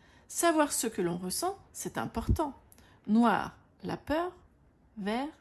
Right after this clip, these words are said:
la sérénité. Mais que t'arrive-t-il à présent ? Voyons, veux-tu me dire ce que tu éprouves ? Oh, c'est rose, qu'est-ce que ça peut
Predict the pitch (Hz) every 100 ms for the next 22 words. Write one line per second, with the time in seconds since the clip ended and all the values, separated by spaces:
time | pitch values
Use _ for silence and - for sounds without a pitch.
0 | _ _ _ - - - 165 165 180 196
1 | 196 185 - _ _ - - - - -
2 | _ - - _ _ - - - - -
3 | - _ _ _ _ - _ _ _ _
4 | - _ - 311 330 _ _ _ _ _
5 | _ _ 165 - 190 220 - - 285 294
6 | - 311 330 349 - _ _ _ _ -
7 | 208 294 302 208 214 - _ _ _ _
8 | - 311 359 - 359 311 220 269 370 -
9 | 285 277 - 285 269 - 302 480 - _
10 | _ _ _ _ _ _ 165 165 214 254
11 | 214 170 160 156 156 196 190 - - 160
12 | 170 202 359 - - - 254 - 208 -
13 | - -